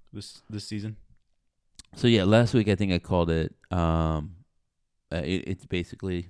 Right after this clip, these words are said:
Speaker 2: you know, like, a scrimmage. And, you know, it's not really a knock on Texas Southern, they ju-, but it's just facts, right? Like, they, they don't have as good of athletes from one to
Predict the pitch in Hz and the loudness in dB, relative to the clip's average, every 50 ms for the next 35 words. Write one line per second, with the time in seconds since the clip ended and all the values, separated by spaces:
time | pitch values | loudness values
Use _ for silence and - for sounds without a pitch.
0 | - - - - 101 90 82 82 87 - - - - - - 90 92 98 98 98 | -16 -16 -8 -4 -2 -2 -2 -4 -6 -8 -12 -14 -8 -4 -2 -2 0 0 -2 -4
1 | 98 - - _ _ _ _ _ _ _ _ _ _ - 107 107 107 107 107 104 | -4 -8 -18 _ _ _ _ _ _ _ _ _ _ -2 0 2 2 2 0 0
2 | 98 98 - - - 104 120 120 120 117 - 143 135 113 113 123 123 123 113 101 | -2 -6 -10 -10 -8 -4 -4 -2 -2 -2 -2 -2 -2 0 0 2 2 4 4 4
3 | 98 101 104 110 117 110 - 107 92 - - 107 98 - - 95 - - 104 101 | 4 4 4 4 2 2 0 -2 -2 0 0 -2 -2 -2 -6 -8 -6 -4 -2 -2
4 | 98 95 92 90 95 95 92 107 - - 92 90 98 90 87 90 - 104 98 - | -2 -4 -6 -6 -8 -8 -10 -10 -12 -10 -8 -6 -6 -6 -8 -10 -14 -18 -18 -12
5 | - 95 92 90 - - - - 87 87 85 90 87 85 - 95 92 92 92 90 | -10 -8 -8 -8 -10 -10 -6 -6 -6 -6 -6 -8 -10 -10 -6 -4 -2 -2 -2 -2
6 | 92 92 87 - - _ - 95 95 95 104 107 110 92 - 110 104 104 98 - | -4 -6 -8 -12 -14 _ -4 -2 0 2 2 2 0 0 -2 -2 -2 -2 -4 -4
7 | 92 92 92 90 95 _ _ 113 101 - 110 117 117 117 107 98 104 101 101 98 | -4 -6 -6 -8 -10 _ _ -16 -6 -2 0 2 2 2 2 2 0 0 0 0
8 | 101 101 95 - - 95 90 87 85 90 98 101 104 104 107 - 104 | -2 -4 -4 -4 -6 -6 -6 -6 -6 -4 -2 0 0 -2 -2 -4 -8